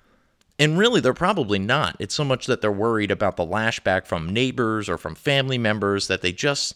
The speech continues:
they just keep their political opinions to themselves, something that more of us could probably do. I know what you're saying. But Harrison, you have a show about this. Yes, I have a show about this. I don't force my show on anybody. No one has to go out of their way. Uh, no one is being forced to listen to this.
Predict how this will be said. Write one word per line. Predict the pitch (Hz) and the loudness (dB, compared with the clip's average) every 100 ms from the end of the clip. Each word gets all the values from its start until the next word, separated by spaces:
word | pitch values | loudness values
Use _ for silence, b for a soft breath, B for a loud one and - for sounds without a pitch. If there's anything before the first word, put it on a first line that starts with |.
| b b b b | b b b b
they | 190 | -4
just | 196 175 - | 0 -2 -4
keep | - 151 - | -4 -6 0
their | 110 | -2
political | - 95 104 101 95 85 | -2 0 2 2 0 -2
opinions | - 90 87 82 - | -2 -4 -2 -4 -6
to | 85 | -6
themselves, | 78 - 90 85 78 | -6 -4 0 0 0
something | 123 123 101 | -4 -4 -2
that | 90 | -2
more | 87 92 | -2 -2
of | 87 | -2
us | 87 | -4
could | - 90 | -6 -6
probably | - 78 82 82 | -2 -2 -2 -8
do. | 82 127 131 - b b b b | -4 0 0 -2 b b b b
I | 76 | -4
know | 80 | -2
what | 78 80 | 0 -2
you're | 101 | -4
saying. | - 143 131 - _ _ _ | -2 0 -2 -4 _ _ _
But | - 104 | 2 4
Harrison, | 127 180 117 - - _ _ _ | 4 2 2 -2 -6 _ _ _
you | 98 | 2
have | 113 110 | 4 6
a | 127 | 4
show | - 185 208 | 2 2 4
about | 90 80 - | 4 2 0
this. | - | -4
Yes, | - - | -4 0
I | 98 | 0
have | 113 | 0
a | |
show | - - 147 98 | -2 4 4 4
about | 73 - - | 2 -4 -6
this. | 78 | -6
I | 92 | -4
don't | 101 | -4
force | - - 120 123 117 | -4 2 2 2 -2
my | - 107 | -2 -2
show | - 117 110 | 0 2 4
on | 117 | 4
anybody. | 110 107 98 101 98 95 | 4 2 4 4 4 2
No | 98 | 0
one | 104 | 2
has | 101 104 | 0 -2
to | 110 | 0
go | 104 101 | 2 4
out | 104 | 4
of | |
their | 101 101 | 2 0
way. | 92 92 87 B B B | 2 2 0 B B B
Uh, | 98 | 2
no | 104 | 2
one | 117 117 | 2 0
is | |
being | 107 107 | -2 -4
forced | - 110 101 | 0 -2 0
to | 92 | -4
listen | 87 95 95 85 | -2 -2 -2 -4
to | 87 | -4
this. | 85 87 - | -2 -2 -4